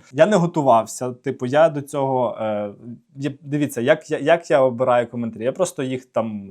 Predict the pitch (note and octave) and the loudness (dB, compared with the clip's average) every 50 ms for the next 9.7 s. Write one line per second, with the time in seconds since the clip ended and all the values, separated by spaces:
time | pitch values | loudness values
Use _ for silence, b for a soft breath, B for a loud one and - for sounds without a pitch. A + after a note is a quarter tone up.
0 | G2 G2+ A2+ B2+ C3+ C3+ C3+ _ - - C3 B2+ B2+ C#3+ C#3+ D3+ C3+ A#2+ A#2 A#2+ | -14 -12 -10 -10 -10 -10 -12 _ -16 -12 -10 -8 -8 -8 -6 -8 -8 -8 -6 -8
1 | B2+ - - C3+ C3+ D3 D3+ F3+ G#3+ A3+ G3+ F3+ E3+ B B B B B - E3 | -8 -8 -8 -6 -4 0 2 2 4 4 2 0 -4 B B B B B -8 -6
2 | G3+ B3 G3 D3 B2 - - B2+ A#2+ A#2+ G#2+ - - _ _ _ _ _ _ _ | -2 -2 0 -2 -2 -4 -4 -4 -4 -4 -6 -10 -14 _ _ _ _ _ _ _
3 | _ _ _ _ _ _ _ _ _ - - - - - - F#3+ F3+ C#3 C#3+ C#3 | _ _ _ _ _ _ _ _ _ -10 -8 -8 -6 0 2 2 2 4 2 0
4 | C3+ B2+ C3 - C3 B2 A#2+ B2+ A#2+ A#2+ A#2 - C#3 C3+ B2+ A#2 A2 A2 G#2 G2+ | 0 0 -2 -4 -6 -4 -2 0 0 0 -2 0 2 2 2 2 0 -2 -2 -4
5 | - - G#2+ C3+ F3+ A#3 A#3 - - - - E3+ - - C3 C3 - F#3+ G3+ - | -4 -6 -6 -4 -4 -4 -4 -4 -4 -2 -2 -2 -2 -2 -4 -6 -6 -6 -6 -6
6 | D#3 C3+ B2+ - D3 C3+ - C#3 C3 B2 C3 C3 B2+ - E3+ E3+ - B2 A#2+ A#2 | -8 -12 -10 -8 -10 -10 -10 -12 -10 -8 -6 -6 -6 -6 -8 -8 -6 -6 -6 -6
7 | A2+ - B2 C#3+ E3+ E3+ C3 G#2+ G2 A2 G#2+ - - G#2+ A2+ B2+ C#3+ C#3 A2 A2+ | -6 -6 -4 -2 0 2 2 0 0 -4 -8 -12 -12 -8 -2 0 0 2 2 0
8 | A#2+ A#2+ - - - G#2+ G2+ G2 - - C3+ A#2+ - - A#2 G#2+ G#2 G#2 A2+ A2 | -4 -6 -6 -12 -12 -12 -12 -12 -10 -12 -12 -12 -14 -16 -16 -14 -10 -8 -8 -8
9 | F2+ - G#2+ A2+ C3 C3 A#2 G2+ G2 G2 _ - G2 - | -8 -10 -8 -2 0 0 0 0 -4 -10 _ -16 -18 -18